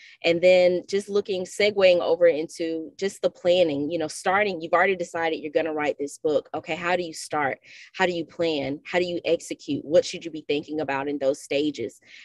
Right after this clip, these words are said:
And then the elephant in the room, you know, what about the fear factor? How much money is this gonna cost me? What about time? How do I know this is gonna be a, there's gonna be a guaranteed return on my investment?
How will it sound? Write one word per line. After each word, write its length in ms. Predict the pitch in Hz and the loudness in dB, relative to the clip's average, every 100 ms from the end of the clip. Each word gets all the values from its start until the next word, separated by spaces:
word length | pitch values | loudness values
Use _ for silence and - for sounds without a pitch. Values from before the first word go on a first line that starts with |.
| - | 0
And 180 | 190 208 | 2 4
then 120 | 220 | 2
the 140 | 214 | 4
elephant 400 | 185 247 262 180 | 4 4 4 4
in 120 | 165 | 2
the 80 | 156 | 2
room, 340 | 160 151 135 151 | -2 -2 -4 -4
you 100 | 175 | -2
know, 100 | 170 | 0
what 180 | 175 220 | 4 4
about 280 | 220 202 190 | 2 0 -2
the 80 | |
fear 260 | - 185 185 | -4 -2 -2
factor? 520 | - 131 127 - 120 | -4 -6 -6 -8 -8
How 200 | 135 190 | -4 -2
much 220 | 226 226 | -2 -2
money 300 | 190 180 196 | -2 -2 -2
is 100 | 180 | -6
this 100 | 151 | -8
gonna 200 | - 135 | -6 -6
cost 360 | 131 160 156 - | -6 -4 -4 -6
me? 140 | 131 | -8
What 220 | 143 175 202 | 2 4 4
about 260 | 190 160 | 0 -4
time? 420 | - 165 160 139 | -6 -6 -4 -6
How 160 | 147 185 | -4 -2
do 100 | 196 | 0
I 120 | 190 | -2
know 220 | 175 170 | 2 4
this 180 | 170 - | 2 0
is 120 | 151 147 | -12 -8
gonna 200 | 151 151 | -6 -6
be 200 | 151 147 | -4 -4
a, 80 | - - | -6 -6
there's 200 | 156 - | -6 -4
gonna 200 | 151 151 | -4 -2
be 140 | 156 | -2
a 80 | 147 | -2
guaranteed 500 | 143 151 151 160 143 | -2 -4 -6 -10 -8
return 360 | 147 - 147 | -8 -8 -8
on 80 | 147 | -6
my 140 | 143 143 | -6 -6
investment? 540 | 139 139 - 131 | -2 -2 -2 -8